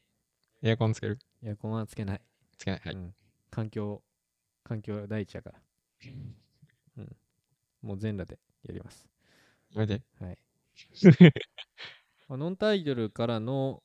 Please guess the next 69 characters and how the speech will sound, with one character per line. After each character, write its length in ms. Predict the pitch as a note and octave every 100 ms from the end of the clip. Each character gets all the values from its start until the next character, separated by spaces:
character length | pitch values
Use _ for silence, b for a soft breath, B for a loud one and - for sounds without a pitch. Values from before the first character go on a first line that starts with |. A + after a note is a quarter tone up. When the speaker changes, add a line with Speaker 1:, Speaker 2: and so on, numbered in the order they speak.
| -
Speaker 2:
ま 120 | C3
あ、 20 |
Speaker 1:
う 40 | B2
ん。 20 |
Speaker 2:
自 120 | A2+
分 220 | B2 C#3+
ら 140 | C#3 A#2
と 120 | G#2+
し 100 | -
て 160 | A2
今 280 | G2+ - A2+
後 100 | A2+
こ 240 | - A#2+ A#2+
う 60 |
い 80 | B2
う 60 | A#2+
こ 120 | B2
と 80 | G2+
や 60 |
っ 40 | G#2
て 160 | -
い 40 | A2
き 80 | -
た 160 | A#2+
い 40 | G#2
よ 40 |
ね 140 | G#2+
っ 20 | G#2+
て 140 | -
い 40 |
う 40 | G2
話 300 | G2+ G2 G2+
を 40 |
今 60 | F#2
日 60 | A#2
は 100 | G2+
メ 120 | G#2+
イ 40 |
ン 40 | G2+
で 60 |
や 80 | F#2+
っ 20 |
て 120 | - F#2+
っ 40 |
た 160 | - F#2
ん 60 |
で 100 | F#2
す 80 | -
け 100 | A2+
ど、 280 | D#3 B2+ - B B
Speaker 1:
は 120 | A#2
い。 40 | G#2
Speaker 2:
ま 240 | C#3 G#2+ -
あ、 40 |
当 80 | A#2
た 100 | C3
り 80 | C#3+
前 100 | F#3+
で 40 |
す 60 | -
け 80 | B2+
ど、 80 |
ま 100 | G#2+
だ 100 | A2
僕 280 | G#2+ G#2+ -
ら 160 | E3 A#2+
も、 420 | G2+ F#2+ F#2 -
あ 160 | G2 G2
の、 480 | F#2+ F#2 F2+ F2+